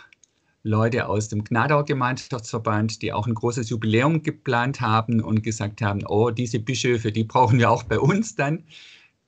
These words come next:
Das war dann, äh, zweitausenddreizehn in Erfurt, neu aufbrechen, eine große Konferenz.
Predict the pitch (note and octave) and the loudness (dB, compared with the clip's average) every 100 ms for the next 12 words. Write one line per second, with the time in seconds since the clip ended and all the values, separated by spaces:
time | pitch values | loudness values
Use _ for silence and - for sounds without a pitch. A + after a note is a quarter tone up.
0 | - A2 A2+ A2+ A2+ G2+ G#2 G#2 G#2 G2+ | -6 -4 -4 -4 -4 -2 -2 -2 -4 -2
1 | G2+ G2 F2+ F2+ F#2 F#2 F#2 - G2+ G#2 | -4 -6 -8 -8 -8 -8 -12 -4 -4 -2
2 | G2+ G#2 A2 - G#2 A#2 - G#2+ F#2 - | -2 -2 -6 -2 -2 -2 -2 -2 -2 -2
3 | C#3+ D3+ E3 D#3+ - _ _ _ _ _ | -2 0 -2 -2 -12 _ _ _ _ _
4 | _ _ - - G#2 G#2 A#2 A#2 - A#2 | _ _ -16 -2 0 0 0 -6 -2 -2
5 | A2 - B2 A2+ - _ _ _ _ G#2+ | -2 -4 -8 -8 -16 _ _ _ _ -4
6 | G#2+ G#2 G#2 - - A#2 A2+ - A2+ A2+ | 0 0 -2 -6 -4 -2 -2 0 0 0
7 | G2+ G2+ B2 - | -2 0 0 -4